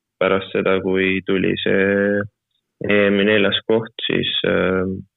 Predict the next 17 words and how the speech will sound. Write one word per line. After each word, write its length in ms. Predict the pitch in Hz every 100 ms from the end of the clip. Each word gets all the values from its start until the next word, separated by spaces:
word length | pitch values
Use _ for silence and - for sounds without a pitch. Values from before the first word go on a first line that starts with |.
| _ _ _ _ _ _ _ _ _ _ - -
mu 160 | 87 85
agent 460 | 85 101 101 101 104
Joona 320 | 110 101 92
Lauka 640 | 92 92 _ 82 90 90 - - - - - - - - _ _ _ _
helistas, 580 | 117 117 113 - 110 117 - -
äh, 260 | 120 120 123
Jaan 200 | 156 139 123
Kirsi 320 | 120 107 117
poole, 440 | 110 113 110 110 120 -
kui 100 | 95
me 80 | 101
sõitsime 460 | 104 104 - 101 101
bussis, 680 | 104 104 - - 98 98 98 95
äh, 300 | 95 95 95 95
Poola 300 | 120 117 95
poole 380 | 95 95 95 98 - _ -
ja 220 | 98 92